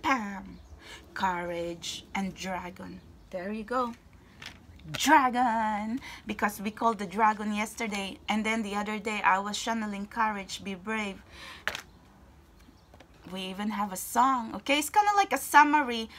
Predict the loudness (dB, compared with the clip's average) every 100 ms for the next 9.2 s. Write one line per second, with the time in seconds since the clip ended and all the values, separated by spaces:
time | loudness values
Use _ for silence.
0 | -4 2 2 4 4 4 2 0 -2 0
1 | -2 -2 0 2 0 0 -4 -6 0 0
2 | 0 -6 -6 -2 0 -2 -4 -10 -18 -20
3 | -20 -20 -20 -20 -20 -20 -2 0 2 0
4 | 0 0 0 0 2 2 -2 -6 -10 -12
5 | -12 -8 -4 -2 -2 -2 -4 -10 -14 -18
6 | -18 2 4 4 0 -4 0 0 0 -4
7 | -4 -4 0 0 -2 4 4 4 -2 -4
8 | 0 0 2 -2 -10 -8 -8 -8 -8 -2
9 | -2 -2